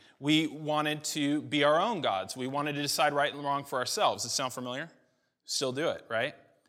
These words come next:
And in that rebellion against God, what happened is we allowed sin and sickness and disability and suffering and death to enter the world. You guys are familiar with, uh, Pandora's box?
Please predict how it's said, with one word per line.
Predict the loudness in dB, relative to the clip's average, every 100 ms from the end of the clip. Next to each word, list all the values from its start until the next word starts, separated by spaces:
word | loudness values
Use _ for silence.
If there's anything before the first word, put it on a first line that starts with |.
| _ _
And | 2 2
in | 2 2 4
that | 4 4
rebellion | 0 4 4 4 2 -2 -4
against | -4 -4 -2
God, | 2 4 4 2
what | -4 0
happened | 0 0 -4
is | -6 -6
we | -4 -4
allowed | -2 2 4 4 0 -6
sin | -4 -4 -4 -4 -6 -10
and | -6
sickness | -2 -2 -2 -4 -4 -2 -2 -4
and | -10
disability | -6 -4 -4 -4 -4 -4 -4 -8
and | -8
suffering | -6 -2 -4 -4 -10 -8
and | -10 -6
death | -4 -4 -8
to | -12
enter | -12
the | -12
world. | -12 -12 -12 _ _ _ _ _ _ _
You | 2
guys | 2 2
are |
familiar | -2 -2 0 0
with, | -2 -2
uh, | -4
Pandora's | -2 -4 -2 -2
box? | 0 -2 -2 -8